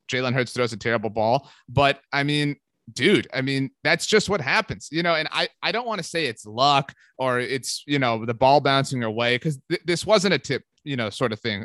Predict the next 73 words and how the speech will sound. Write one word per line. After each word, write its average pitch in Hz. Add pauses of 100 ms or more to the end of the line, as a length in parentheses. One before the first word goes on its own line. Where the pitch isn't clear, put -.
Again, 147
the 123
Anthony 202
Brown 143
pick 120
was, 107 (320)
I 131
mean, 117
I 127
think 127
I 117
could -
have -
caught -
that. -
You 113
know 120
what 110
I 107
mean? 110
A-, 123
Anthony 135
Brown's 123
just 117
fielding 123
a 101
pop 110
fly 110
there, 95
but, 127
you 170
know, 123
he's 113
still 147
gotta 123
do 139
it. 95 (300)
Uh, 113
but 127
Trayvon 190
Diggs, 135
like, 131 (720)
they, 151
they, 147
it, 170 (100)
you 156
know 208
this 196
better 202
than 196
anybody. 214
It 135
becomes 180
contagious. 196
You 160
played 233
in 190
Super 165
Bowl 160
twenty-seven. 131
You 151
know, 156
when, 143
when 143
turnovers 202
come, 220
it 147
just, 147
it's 143
a 139
ripple 214
effect. 127
And 127